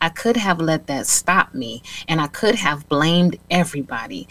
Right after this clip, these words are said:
for not being able to do because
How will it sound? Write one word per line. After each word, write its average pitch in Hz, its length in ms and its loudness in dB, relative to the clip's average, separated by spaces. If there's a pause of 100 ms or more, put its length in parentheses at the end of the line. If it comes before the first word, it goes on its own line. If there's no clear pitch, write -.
(160)
for 147 180 -2
not 156 400 2
being 147 260 0
able 131 260 -4
to - 120 -8
do 127 280 -4
because 135 600 -4